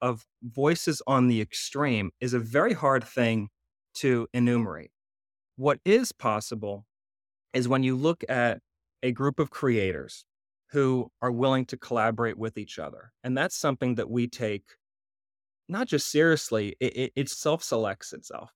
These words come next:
Whereas if we uploaded somebody from a very far right platform, I don't think twenty-five or thirty or thirty-five of,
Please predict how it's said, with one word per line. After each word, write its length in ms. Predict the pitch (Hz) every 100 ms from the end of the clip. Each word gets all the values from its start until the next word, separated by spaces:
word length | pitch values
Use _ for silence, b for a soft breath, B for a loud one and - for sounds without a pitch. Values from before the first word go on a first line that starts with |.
| _ -
Whereas 640 | 123 131 127 - 131 127 -
if 120 | 143 143
we 200 | 170 262
uploaded 440 | 160 147 131 120
somebody 460 | - 117 110 113 113
from 520 | - 107 104 101 101 _ _ _ _ _ -
a 80 | 127
very 260 | 117 135
far 320 | 139 - 123 107
right 240 | 98 95
platform, 640 | - 76 - - 71 - _ _ _ _ _ _ _ _
I 80 | 143
don't 180 | 165 170
think 240 | - 165
twenty-five 640 | - 143 143 143 135 131 131
or 80 | 123
thirty 360 | - 123 127
or 60 | 123
thirty-five 580 | - 120 117 - 117 117
of, 160 | 113